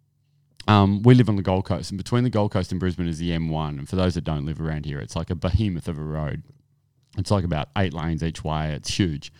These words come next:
But as you drive into Brisbane, there's a bit of, an area just north of Dreamworld, I don't know if you know this bit, that there's another little road that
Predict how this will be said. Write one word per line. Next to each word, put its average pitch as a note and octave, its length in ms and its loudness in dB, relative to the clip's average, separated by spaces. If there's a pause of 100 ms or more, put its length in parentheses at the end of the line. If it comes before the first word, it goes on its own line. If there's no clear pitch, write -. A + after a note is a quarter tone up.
(880)
But G#2 100 0
as E3 180 6
you F#3+ 60 -6
drive C3 300 0
into A2 140 0
Brisbane, F#2+ 420 -2
there's D2+ 140 -6
a F2 60 -6 (280)
bit C#3+ 120 0
of, D#3+ 120 0 (140)
an A2+ 100 2
area C3+ 280 2
just G#2+ 360 -4
north G#2 260 -4
of F2+ 120 -8
Dreamworld, F#2 460 -4
I - 20 -10
don't F2 100 -6
know F#2+ 60 -2
if F2 80 -10
you F#2 80 -4
know F2 160 -2
this E2 160 -6
bit, - 340 -8
that G2 180 -4
there's A2 180 4
another D3+ 300 4
little D#3 300 2
road F#2+ 480 2
that F#2 160 -4